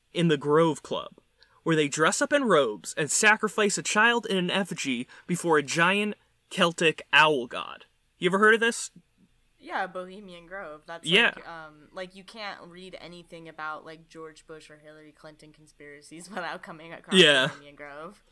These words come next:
Speaker 1: Uh,
Speaker 2: Well, I didn't know. Okay, so that's interesting, 'cause I always thought the, um, the owl from Beho-, Bohemian Grove was supposed to be associated with, like, um,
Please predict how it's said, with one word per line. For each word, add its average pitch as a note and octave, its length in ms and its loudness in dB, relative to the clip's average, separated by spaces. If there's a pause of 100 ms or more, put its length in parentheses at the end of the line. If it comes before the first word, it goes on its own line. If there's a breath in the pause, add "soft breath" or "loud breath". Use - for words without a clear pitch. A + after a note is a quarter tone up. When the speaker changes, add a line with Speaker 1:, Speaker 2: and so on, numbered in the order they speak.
(460)
Speaker 1:
Uh, C#3+ 300 0 (440 soft breath)
Speaker 2:
Well, B3 220 -4
I C4 100 -2
didn't D4+ 200 -12
know. B3 320 -10
Okay, G#3 400 -14 (1080)
so A#3+ 300 -12
that's A#3+ 180 -12
interesting, A#3 420 -16
'cause A3+ 160 -16
I A3 120 -8
always A#3+ 200 -12
thought A#3+ 300 -14
the, G#3 280 -14
um, F3 540 -14 (200)
the F3+ 180 -14
owl F3+ 560 -6
from E3+ 240 -18
Beho-, F3 420 -18
Bohemian F3 440 -16
Grove E3+ 340 -14
was E3 160 -20
supposed E3+ 260 -20
to E3+ 60 -20
be E3 100 -20
associated E3 680 -18
with, D#3+ 220 -20
like, D3 460 -20
um, C#3+ 600 -20